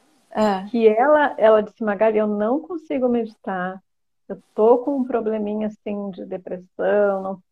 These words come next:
Speaker 2: tô angustiada." Eu disse, "Vamos tentar, então. Vamos tentar lá, vamos lá no grupo, né?" Eu tenho um grupo vip onde as pessoas vão e a gente
Speaker 1: Aham.
Speaker 2: medita diariamente, né? E daí eu disse, "Vamos tentar."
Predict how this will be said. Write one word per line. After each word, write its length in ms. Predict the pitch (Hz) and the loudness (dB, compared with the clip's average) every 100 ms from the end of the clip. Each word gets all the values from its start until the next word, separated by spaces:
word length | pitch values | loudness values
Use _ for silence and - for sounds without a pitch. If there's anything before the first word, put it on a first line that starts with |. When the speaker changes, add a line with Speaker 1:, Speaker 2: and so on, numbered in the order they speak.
| - | -10
Speaker 2:
tô 80 | 202 | -8
angustiada." 760 | 180 180 180 _ 196 185 180 208 _ _ - | -8 -12 -14 _ -4 -4 -4 -10 _ _ -8
Eu 100 | 214 | -8
disse, 200 | 214 254 | -6 -8
"Vamos 280 | 254 494 554 - | -4 -4 -4 -8
tentar, 320 | 403 359 254 | -10 -6 -6
então. 360 | 196 - - 180 | -6 -10 -12 -6
Vamos 260 | 294 403 - | -4 -4 -6
tentar 380 | 339 262 269 262 | -4 -2 0 2
lá, 360 | 214 233 254 | 2 2 0
vamos 320 | 233 240 269 262 | 0 -4 -4 -4
lá 140 | 240 | -4
no 120 | 214 | -4
grupo, 340 | 196 220 233 220 | 0 0 0 -4
né?" 180 | 208 202 | -4 -4
Eu 40 | |
tenho 200 | 226 202 | -4 -4
um 40 | 196 | -4
grupo 260 | 202 - | -6 -6
vip 440 | 180 208 220 220 202 | -4 -2 -2 -4 -8
onde 200 | 185 190 | -8 -12
as 60 | - | -14
pessoas 420 | - - 185 185 | -14 -10 -10 -8
vão 400 | 190 196 208 196 - _ _ - | -6 -4 -4 -6 -12 _ _ -6
e 100 | 190 | -4
a 40 | |
gente 140 | 196 196 | -2 -2
Speaker 1:
Aham. 120 | 185 | -2
Speaker 2:
medita 380 | 185 214 214 190 | -6 -6 -6 -6
diariamente, 920 | - 180 196 208 180 175 185 220 - | -4 0 2 2 -2 -6 -6 -8 -10
né? 160 | 202 214 _ _ - _ _ 294 | -10 -10 _ _ -20 _ _ 2
E 60 | |
daí 160 | 269 277 | 4 4
eu 20 | 240 | 0
disse, 180 | - 247 240 - | -8 -8 -10 -12
"Vamos 300 | 214 247 254 | -2 2 2
tentar." 260 | 240 220 | 2 -4